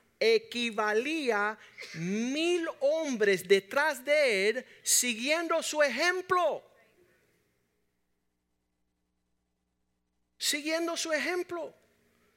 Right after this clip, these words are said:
¿Sabes por qué la iglesia no se llena de hombres? Porque nadie te está siguiendo. ¿Sabes por qué no te están siguiendo? Porque eres un flojo. ¿Sabes por qué eres un flojo? Porque no estás librando batalla.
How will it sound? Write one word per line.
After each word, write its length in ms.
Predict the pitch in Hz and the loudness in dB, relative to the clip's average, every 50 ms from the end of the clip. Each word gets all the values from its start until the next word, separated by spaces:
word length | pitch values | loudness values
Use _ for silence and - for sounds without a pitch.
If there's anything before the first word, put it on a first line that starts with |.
| _ _ _ _ _ _ _ _ | _ _ _ _ _ _ _ _
¿Sabes 280 | - - 247 269 311 320 | -4 -2 0 0 0 -2
por 160 | - 311 294 | -4 -6 -4
qué 140 | - 285 285 | -2 -2 0
la 140 | 285 285 262 | 0 0 -2
iglesia 480 | 240 247 247 262 277 269 - 285 262 | 0 2 2 2 2 0 -2 -4 -4
no 340 | 233 214 208 220 240 262 277 | -2 -2 -2 0 0 0 -2
se 240 | - - 269 254 202 | -2 -2 -4 -4 -4
llena 420 | 170 214 233 240 269 285 311 311 | -4 -2 -2 -2 0 -2 -4 -4
de 120 | 285 294 311 | -4 -4 -6
hombres? 360 | 330 349 359 370 403 349 - | -6 -6 -6 -6 -6 -6 -6
Porque 360 | - - 247 233 - 247 233 | -6 -4 -4 -2 0 0 0
nadie 380 | 233 240 262 294 311 311 302 294 | 0 0 -4 -4 -4 -4 -6 -6
te 100 | - 285 | -6 -6
está 260 | 269 - 285 294 269 | -6 -4 -4 -2 -2
siguiendo. 840 | - - 302 294 277 294 320 339 359 381 381 392 403 359 285 - _ _ _ _ _ _ _ _ _ _ _ _ _ _ _ - | -2 -2 -2 -4 -8 -8 -6 -6 -4 -4 -6 -6 -8 -10 -12 -16 _ _ _ _ _ _ _ _ _ _ _ _ _ _ _ -4
¿Sabes 360 | - 240 247 269 285 294 285 | -2 0 0 0 0 -2 -2
por 200 | - 285 269 226 | -2 -4 -4 0
qué 140 | - 240 226 | 2 2 2
no 180 | 226 240 262 262 | 2 0 -2 -2
te 120 | - 285 | -2 -4
están 260 | 269 - 277 269 269 | -2 0 0 0 0
siguiendo? 500 | 277 277 262 269 285 311 320 349 339 - | -2 -4 -2 -2 -2 -2 -2 -4 -8 -4
Porque 200 | - 226 196 220 | -4 -2 0 2
eres 240 | 220 233 254 254 262 | 2 2 2 0 -2
un 140 | 294 302 277 | -4 -10 -10
flojo. 540 | - 349 359 370 359 311 - 302 247 180 165 185 | -8 -6 -6 -6 -6 -6 -6 -6 -4 -4 -4 -4
¿Sabes 160 | 202 220 254 | -4 -2 -2
por 140 | 254 277 269 | -2 -4 -2
qué 80 | - 277 | 0 0
eres 120 | 277 269 | 0 0
un 120 | 285 277 - | -2 -8 -6
flojo? 360 | 285 294 302 302 320 311 - - - - - - | -2 -2 -2 0 -2 -4 -6 -8 -18 -20 -6 0
Porque 260 | 220 220 202 226 220 | 0 2 2 2 2
no 120 | 226 254 | 0 0
estás 260 | 247 - 285 277 247 | -2 -2 -4 -4 -4
librando 440 | 262 277 262 240 254 269 285 277 294 | -4 -4 -2 -2 -2 -2 0 -2 -2
batalla. 580 | 294 294 285 - 311 330 349 359 339 302 - | -2 -4 -4 -2 -2 -2 -2 -4 -6 -8 -10